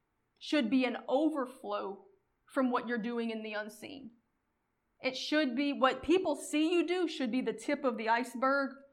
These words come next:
compared to what you're actually doing. So if you're giving in secret, then it's okay to be seen giving in public. But if you're only giving in public and not in secret, then that's a pretty good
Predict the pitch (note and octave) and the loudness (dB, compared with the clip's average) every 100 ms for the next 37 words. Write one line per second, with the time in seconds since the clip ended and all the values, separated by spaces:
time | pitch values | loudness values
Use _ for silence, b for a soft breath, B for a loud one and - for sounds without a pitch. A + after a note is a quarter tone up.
0 | _ _ _ - C4 B3 B3+ A#3+ A#3+ A3 | _ _ _ -2 0 2 2 2 0 -4
1 | A3 A3 A3+ - G#3+ G#3+ G3+ F#3+ F2 - | -4 -4 -4 -4 -6 -10 -12 -12 -12 -12
2 | A#3 - _ _ _ _ _ _ - C4+ | -14 -18 _ _ _ _ _ _ 4 6
3 | B3+ B3+ C#4+ C#4+ D4+ C#4+ G3+ B3 C#4+ D4 | 6 4 -2 2 4 4 2 0 0 2
4 | E4 E4+ - B3+ B3 - D4+ E4+ F#4+ G4 | 2 2 0 -2 -2 -4 -4 -2 -2 -4
5 | - - _ _ _ C4 C#4+ C#4 C#4 C4 | -6 -16 _ _ _ 0 0 0 -2 -2
6 | B3+ D4+ D4 D4 A#3+ A#3 - A3 A3 G#3 | -2 -2 -4 -4 -6 -6 -8 -8 -8 -10
7 | G#3+ A#3 A3+ A#3 A3+ A#3+ - - - - | -10 -10 -10 -12 -8 -6 -6 -10 -12 -4
8 | C4 C4+ D4+ E4+ C4 C#4+ E4 C#4 E4 E4+ | -2 0 0 2 4 2 2 0 -2 -2
9 | E4+ D#4+ F#4+ F#4+ E4 - - _ _ _ | -2 0 0 0 -6 -10 -14 _ _ _
10 | - A3+ A#3 A#3 E4+ - - _ _ - | -4 -2 2 4 4 0 -18 _ _ -6
11 | E4 D#4 G4+ G4 G4 - - - _ - | -4 -4 -4 -2 -2 -4 -8 -20 _ -8
12 | A3+ B3+ C#4 C#4+ - D4 A3+ B3 A#3 G3+ | 0 0 0 -2 0 0 0 -2 -4 -4